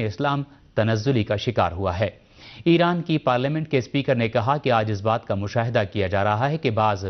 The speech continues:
فکریں پختہ نہیں ہیں اور چونکہ ان کی پشت پر کوئی اور ہے، اس لیے وہ اختلافات اور تفرقے کی باعث بن رہی ہیں، جبکہ مسلمانوں کی کتاب ایک ہے،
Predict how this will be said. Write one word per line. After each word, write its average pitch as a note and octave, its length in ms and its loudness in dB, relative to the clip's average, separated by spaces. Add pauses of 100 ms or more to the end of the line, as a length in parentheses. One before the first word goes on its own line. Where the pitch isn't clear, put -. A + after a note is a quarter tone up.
فکریں C3 280 -2
پختہ - 320 -4
نہیں F2+ 300 -2
ہیں C#3+ 140 2 (420)
اور D3 120 4
چونکہ D#3+ 420 -2
ان C3 140 -2
کی C3 180 0
پشت A#2+ 320 -2
پر C3+ 120 2
کوئی G#2+ 220 0 (160)
اور C3+ 220 4
ہے، A#2+ 200 -2 (320)
اس D3 200 0
لیے E3 120 2
وہ C3 100 2
اختلافات A#2 680 0
اور A2+ 80 -2
تفرقے A2+ 480 -2
کی A#2+ 120 -2
باعث F#2 440 -2 (100)
بن B2 180 0
رہی G2+ 220 0
ہیں، C#3+ 140 4 (300)
جبکہ D#3+ 260 2
مسلمانوں B2+ 540 0
کی A#2 120 -2
کتاب C3 380 0 (160)
ایک G#2 280 0
ہے، C3 120 2